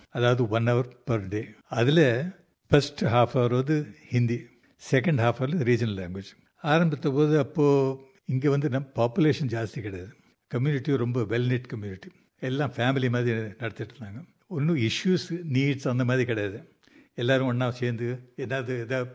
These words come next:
ஒரு ஃபேமிலிக்கு ஏதாவது தேவை இருந்ததுனாக்கா அவங்க போய் எல்லாரும் போய் ஹோல் community வந்து help பண்ணுவாங்க. அதனால முக்காவாசி ப்ரோக்ராம்ல என்ன பண்ண, half an hour இந்த என்ன பண்ண முடியும், வெறும் ரெக்கார்டு music. அது ரெக்கார்டு மியூசிக்னா அப்போ records கிடையாது.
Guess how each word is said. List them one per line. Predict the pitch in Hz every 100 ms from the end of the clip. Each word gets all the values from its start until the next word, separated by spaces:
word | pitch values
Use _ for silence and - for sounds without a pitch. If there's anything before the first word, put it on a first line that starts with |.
| - -
ஒரு | 139 113
ஃபேமிலிக்கு | 120 127 120
ஏதாவது | 110 110 113
தேவை | - 117 110
இருந்ததுனாக்கா | 101 104 117
அவங்க | 123 117 104
போய் | 123
எல்லாரும் | 113 107 101
போய் | 98 98 104 - _ _ 123 117
ஹோல் | 120 110 101 101 104
community | - 117 113 117
வந்து | 104 107
help | 95 98
பண்ணுவாங்க. | 90 90 104 - _ -
அதனால | 120 127 151 143 117 175 - _ _ _ 127
முக்காவாசி | 104 160 156 165 123
ப்ரோக்ராம்ல | 139 131 135 120
என்ன | 117
பண்ண, | 127 143
half | 95 120 127
an |
hour | 131 135
இந்த | 127 113 107 110
என்ன | 120 113
பண்ண | - 110
முடியும், | 95 85 85 _ _ _
வெறும் | 139 123 120
ரெக்கார்டு | 113 139 117 107 104
music. | 92 101 151 170 - _ -
அது | 139 135
ரெக்கார்டு | 127 123 151 135
மியூசிக்னா | 123 120 120 117 139
அப்போ | 117 -
records | 110 107 151 127
கிடையாது. | - 98 87 107